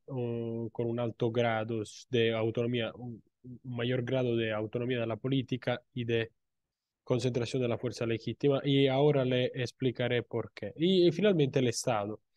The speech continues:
que se caracteriza por tener este grado máximo de autonomía de la política y de concentración de la coacción.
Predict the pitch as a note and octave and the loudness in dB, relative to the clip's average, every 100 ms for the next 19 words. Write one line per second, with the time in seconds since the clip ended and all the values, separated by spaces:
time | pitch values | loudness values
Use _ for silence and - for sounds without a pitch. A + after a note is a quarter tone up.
0 | _ _ _ D3+ D3 C3+ C3+ E3 D#3+ D#3 | _ _ _ 6 6 4 0 2 0 2
1 | F3+ C3 - A#2+ C3 B2+ - - _ - | 0 2 0 -4 -2 -2 -4 -10 _ -4
2 | C#3 D3 A2+ - - A2+ B2+ C3 C#3+ C#3 | 0 0 0 -4 -10 -8 -2 2 4 4
3 | C3+ C3 A#2 - - A2+ A2 A2+ A#2 - | 2 0 -2 -4 -4 -4 -4 -2 -2 -4
4 | _ _ _ B2+ B2 D3 D3 F3 D#3+ C#3 | _ _ _ 0 4 4 6 8 8 6
5 | D3 D#3 A#2+ C#3+ C3 C3+ B2 _ _ _ | 2 0 0 -2 -2 -2 -4 _ _ _
6 | _ _ C3+ B2+ B2 A#2+ - - C3+ B2 | _ _ 0 2 4 2 -2 -4 -2 0
7 | B2+ B2+ A2+ C3+ A#2+ A2+ A#2+ G#2 - A2+ | -2 -2 -4 -2 -2 -2 -4 -6 -6 -8